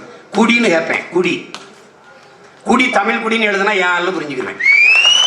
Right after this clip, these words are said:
என்ன செய்வேன்? நான் தான் எல்லாருக்கும் எல்லாம் தர்றேன்றேன்ல, அப்புறம் எதுக்கு உனக்கு இந்த சாதி கதை கர்மாந்திரம்? இடஒதுக்கீடு, அதை ஒதுக்கீடு கேட்கிறேன், இடஒதுக்கீடு வாங்கி கொடுத்தேன். எல்லாம் தனியார் மையம், தாராள மையம், உலக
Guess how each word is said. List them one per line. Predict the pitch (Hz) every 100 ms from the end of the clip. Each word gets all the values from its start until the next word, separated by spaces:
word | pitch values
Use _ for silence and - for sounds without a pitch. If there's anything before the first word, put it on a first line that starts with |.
| 784 807 784 807 - 831 - - - - - - - - - - - - - - - - - - - - - - -
என்ன | 240 233
செய்வேன்? | 240 233 233 247 247 - - - - - - - - 233
நான் | 277 320
தான் | - 233
எல்லாருக்கும் | 294 359 - - 392 359
எல்லாம் | 320 320 285
தர்றேன்றேன்ல, | 262 285 254 233 214
அப்புறம் | 240 254
எதுக்கு | 262
உனக்கு | 226 208
இந்த | 208 185
சாதி | 196 202 185
கதை | 175 175
கர்மாந்திரம்? | 185 190 170 190 - - - - - - - 175
இடஒதுக்கீடு, | 220 202 185 196 196
அதை | 180 190
ஒதுக்கீடு | 156 151
கேட்கிறேன், | 143 190 202
இடஒதுக்கீடு | 190 208 185 165
வாங்கி | 156 135
கொடுத்தேன். | 123 135 156 - - 139
எல்லாம் | 220 226 190
தனியார் | 220 208 185
மையம், | 180 170
தாராள | 180 175
மையம், | 175 165
உலக | 196